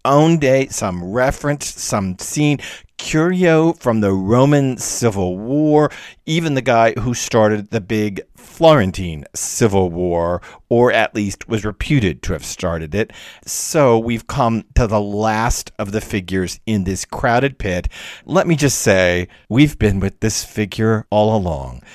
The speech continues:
So here it is, my English translation of the passage at lines one twelve through one forty-two, the end of Canto twenty-eight. You can find it on my website, mark scarborough dot com, or walking with dante dot com. Goes to the same place.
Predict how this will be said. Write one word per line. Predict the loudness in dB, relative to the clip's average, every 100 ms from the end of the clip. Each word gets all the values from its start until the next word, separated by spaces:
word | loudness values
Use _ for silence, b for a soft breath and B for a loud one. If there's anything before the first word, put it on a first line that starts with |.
| B
So | 0 2
here | 4 4
it | 4
is, | 2
my | 2 2 2
English | 0 -4 -2
translation | -2 -2 -4 -4
of | -4
the | -4
passage | -4 -2 -4 -6
at | -8
lines | -6 -6 -6
one | -12 -12 -2 0 2 0 -4
twelve | -12 -4 0 2 2 0 -4
through | -6 -4 -2
one | -4 -2 0 2 -2
forty-two, | -4 -2 -2 -2 -4 -4 -2 -2 B B -4
the | -4 -4 _
end | 0 2 2
of | 0 -2
Canto | -2 -2 -4
twenty-eight. | -4 -4 -4 0 2 2
You | 0
can | -6 -2
find | 0 -2
it | -2
on | -2
my | -2 -4
website, | 0 0 0 0 0 -2 -2
mark | 0 0 0 -6
scarborough | -10 0 2 4 2
dot | 2 -2
com, | -2 -2 0 -2 -4
or | 2 4 6 4 2
walking | -2 -2 -2
with | -2
dante | 0 -2 -2
dot | -4 -4 -4
com. | 0 0 -2 -8
Goes | -12 -12
to |
the | -14
same | -14 -8
place. | -2 -2